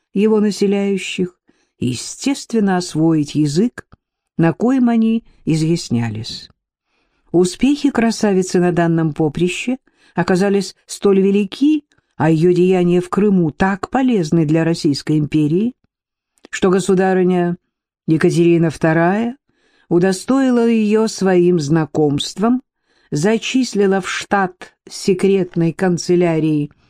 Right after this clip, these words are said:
Её Величества с годовым окладом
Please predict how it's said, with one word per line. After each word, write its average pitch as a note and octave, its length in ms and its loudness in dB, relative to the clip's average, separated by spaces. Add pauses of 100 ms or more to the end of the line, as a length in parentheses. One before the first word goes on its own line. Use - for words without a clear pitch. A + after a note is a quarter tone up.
(140)
Её F3 380 4
Величества A#3 880 0 (440)
с D3+ 140 -4
годовым F#3 440 2
окладом F3 560 0